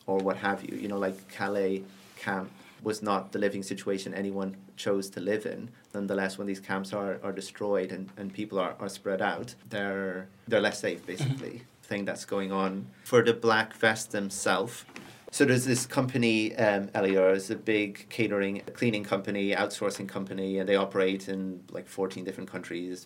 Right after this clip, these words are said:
Speaker 1: b-, billion dollar com-, company. Black Vest say that they also employ undocumented workers, including peop-, people from that movement, and exploit them in, in the kind of ways,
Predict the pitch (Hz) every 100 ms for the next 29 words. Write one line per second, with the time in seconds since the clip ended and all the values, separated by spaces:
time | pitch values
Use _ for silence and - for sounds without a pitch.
0 | - - 90 95 92 92 90 90 90 90
1 | 90 - 92 - - 98 98 - 92 -
2 | - - 107 101 104 - 92 92 92 87
3 | - - - - - 101 98 107 95 -
4 | 95 95 - 98 - 101 95 92 90 -
5 | _ _ - 101 95 87 95 92 - 90
6 | 90 - - _ - 98 95 95 95 104
7 | 95 92 95 - - - 107 101 - 110
8 | 101 - 95 92 98 95 90 92 - 92
9 | - - 95 - 95 92 90 - 95 95
10 | 98 92 90 90 -